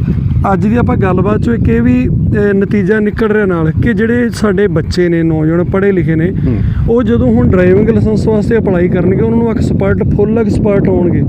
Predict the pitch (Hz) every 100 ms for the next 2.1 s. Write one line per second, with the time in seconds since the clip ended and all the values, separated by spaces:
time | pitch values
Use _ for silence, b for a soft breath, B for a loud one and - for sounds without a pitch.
0 | - - 120 - - 220 - 214 233 240
1 | 214 196 196 185 220 226 175 165 175 180
2 | 214